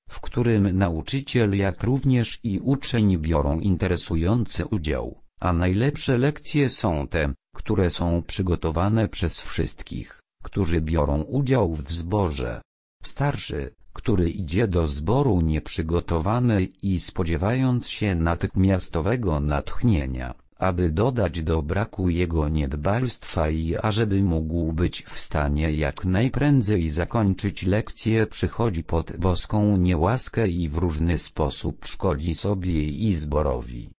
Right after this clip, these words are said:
Zbór, który nie przygotuje się do lekcji,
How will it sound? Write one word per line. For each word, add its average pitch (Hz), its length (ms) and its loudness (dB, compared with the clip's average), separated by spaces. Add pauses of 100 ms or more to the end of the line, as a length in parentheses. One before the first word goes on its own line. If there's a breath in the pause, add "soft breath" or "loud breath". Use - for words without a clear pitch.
(380)
Zbór, - 540 0 (220)
który 85 400 0
nie 87 200 0
przygotuje 117 680 0
się 92 220 -2
do 92 180 2
lekcji, 76 640 -2